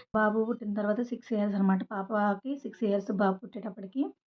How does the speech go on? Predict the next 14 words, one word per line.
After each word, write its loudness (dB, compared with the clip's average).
ఆ -4
సిక్స్ -6
ఇయర్స్ 0
గ్యాప్‌లో 2
నేను 4
ఇంకా 2
కొంచెం 4
ధైర్యం 0
తెచ్చుకున్నాను 0
గవర్నమెంట్ 2
హాస్పిటల్‌కి -6
వెళ్ళాలి, -2
ఎలా -2
ఉంటుంది. 0